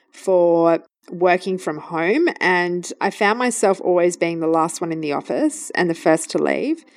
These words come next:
Even though I was working in the official working hours, I felt a lot of pressure and I felt a huge amount of stress from not being like the rest of my colleagues who worked these, you know,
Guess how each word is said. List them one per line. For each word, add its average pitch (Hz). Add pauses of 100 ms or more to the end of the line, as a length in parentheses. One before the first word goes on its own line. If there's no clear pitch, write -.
(180)
Even 359
though 370 (380)
I 240
was 302
working 277
in 269
the 254
official 247
working 240
hours, 240 (300)
I 330
felt 392
a 269
lot 262
of 302
pressure 262
and 180
I 214
felt 226
a 220
huge 269
amount 254
of 233
stress - (120)
from 196 (140)
not 202
being 190 (100)
like 190
the 185
rest 196
of 214
my 214
colleagues 175
who 170
worked 170
these, 160
you 165
know, 147